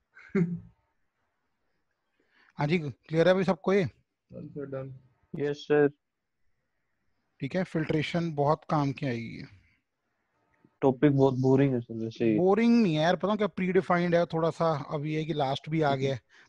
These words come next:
Speaker 2: बहुत दिन से Excel ही
Speaker 3: यस
Speaker 2: पढ़ी
Speaker 3: sir।
Speaker 2: जा रहे हो, तो saturation भी
Speaker 3: सच है
Speaker 2: आ ही
Speaker 3: सर।
Speaker 2: जाती है। कल try करूंगा, कल पूरा खत्म करने की। आधा घंटा मेरे को लगेगा dashboard बनाने में, एक what if analysis रह गया, कल वो खत्म कर देना, सारा निपट गया।
Speaker 3: ये कुछ ज्यादा ही है सर, बाकी तो फिर भी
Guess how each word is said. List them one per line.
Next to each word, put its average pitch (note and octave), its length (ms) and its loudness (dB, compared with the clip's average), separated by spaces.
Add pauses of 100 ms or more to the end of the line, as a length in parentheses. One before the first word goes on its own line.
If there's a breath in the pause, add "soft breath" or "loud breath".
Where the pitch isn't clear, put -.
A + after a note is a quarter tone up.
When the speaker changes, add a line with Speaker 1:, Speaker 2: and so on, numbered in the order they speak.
Speaker 2:
बहुत C#3+ 180 2
दिन D3 160 -2
से D#3 160 -2
Excel - 140 -10
ही D#3 120 0
Speaker 3:
यस C3+ 60 -4
Speaker 2:
पढ़ी C#3+ 140 0
Speaker 3:
sir। C#3+ 60 0
Speaker 2:
जा C#3 140 2
रहे C3+ 120 0
हो, C3+ 100 -4 (640)
तो C#3+ 80 -12
saturation C#3 500 -6
भी D3 60 -2
Speaker 3:
सच C#3 40 -2
है - 80 0
Speaker 2:
आ B2+ 40 -2
ही C3 60 -6
Speaker 3:
सर। B2+ 80 -6
Speaker 2:
जाती C3+ 340 -12
है। C#3 100 -12 (120)
कल F3+ 140 2
try F#3 220 4
करूंगा, D3+ 260 0
कल D#3+ 140 -2
पूरा D3 240 -2
खत्म C#3 300 -6
करने A#2 300 -8
की। A#2 140 -16 (380 soft breath)
आधा C#3+ 220 2
घंटा D3+ 280 0
मेरे D#3 140 -2
को D#3 60 0
लगेगा D3+ 240 -2
dashboard C#3 440 -4
बनाने D#3 300 -4
में, D3+ 220 -4 (380)
एक C#3+ 120 -6
what C3+ 360 -8
if - 60 -12
analysis C#3 480 -8
रह B2+ 120 -10
गया, B2+ 160 -10
कल A#2+ 160 -14
वो A#2+ 140 -14
खत्म B2 320 -18
कर B2 100 -20
देना, - 360 -20
सारा C3+ 320 -18
निपट B2+ 320 -14
गया। C#3+ 160 2
Speaker 3:
ये D3+ 80 6
कुछ C#3 180 0
ज्यादा B2 320 4
ही A#2 80 6
है G#2 80 6
सर, G#2+ 140 -4
बाकी A2+ 380 0
तो A#2+ 100 2
फिर A2 200 -2
भी A2+ 300 -2